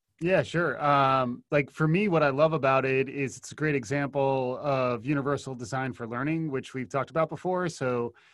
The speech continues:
a lot of this technology is emerging, as you mentioned, Dan, for, um,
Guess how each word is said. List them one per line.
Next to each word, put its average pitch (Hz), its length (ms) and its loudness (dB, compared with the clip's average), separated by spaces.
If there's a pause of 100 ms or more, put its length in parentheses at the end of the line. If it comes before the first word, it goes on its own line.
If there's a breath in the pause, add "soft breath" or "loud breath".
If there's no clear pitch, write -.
(320 soft breath)
a 143 60 -6
lot 160 160 4
of 156 60 2
this 156 120 -2
technology 143 600 -2
is 117 120 -8
emerging, 131 840 -4
as 120 340 -8
you 120 60 -6
mentioned, 127 400 -4
Dan, 117 380 -6
for, 117 640 -6
um, 110 440 -8